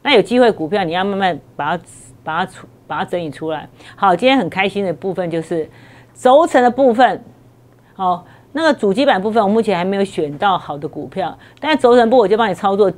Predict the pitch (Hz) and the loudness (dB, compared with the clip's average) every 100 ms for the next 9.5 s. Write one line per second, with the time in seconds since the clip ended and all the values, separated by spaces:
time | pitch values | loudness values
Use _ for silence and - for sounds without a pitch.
0 | - - 247 202 196 240 190 208 190 202 | -6 0 0 0 -2 -2 0 0 -2 -2
1 | 196 190 185 147 190 175 165 160 - _ | 0 0 -2 -4 -4 -2 -2 -4 -8 _
2 | _ - 269 294 285 285 269 208 226 - | _ -8 -4 -2 0 2 2 0 -2 -6
3 | 196 202 202 190 160 139 123 156 - - | -2 0 2 0 -4 -4 -4 -4 -6 -20
4 | - 240 254 269 233 208 233 220 214 - | -10 -2 0 2 2 0 0 2 2 0
5 | 185 180 190 143 - 160 185 220 - - | -6 -6 -6 -6 -8 -6 0 2 2 -4
6 | 156 - - - 247 202 180 143 190 190 | -10 -12 -18 -4 0 0 -2 -2 -2 -2
7 | 220 - - 208 202 311 311 208 262 240 | -6 -8 -4 0 2 2 2 2 2 2
8 | 202 226 208 202 208 - 185 208 156 202 | 2 0 2 2 2 -2 -2 -2 -2 0
9 | 165 165 151 160 143 | 0 -2 -4 -4 -6